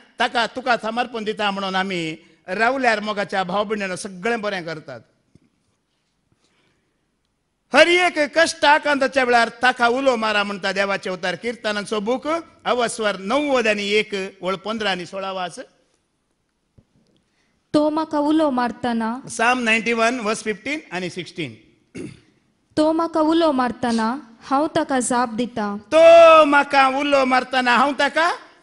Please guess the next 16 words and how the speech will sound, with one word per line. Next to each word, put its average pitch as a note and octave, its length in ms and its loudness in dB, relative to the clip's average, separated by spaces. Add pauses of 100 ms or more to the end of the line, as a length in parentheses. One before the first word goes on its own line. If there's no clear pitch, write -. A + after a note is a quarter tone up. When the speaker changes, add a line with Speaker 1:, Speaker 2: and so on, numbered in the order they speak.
(760)
Speaker 1:
कोणाक D4 280 2
उलो C#4+ 220 2
मारीची? C#4 440 -2 (1300)
कोणाक E4 240 0
उलो D4+ 200 2
मारीची? D3+ 640 -6 (2500)
उलो A#3 320 2
मार D4 540 4
आयकता C4+ 520 2
हांव A#3+ 220 0
म्हूण A#3 160 -6
पाद्र्याबान G#3+ 460 -2
बरयला G3 320 -4
कांतार E3 360 -6
वय G#3 140 -4
मू. B3 260 -6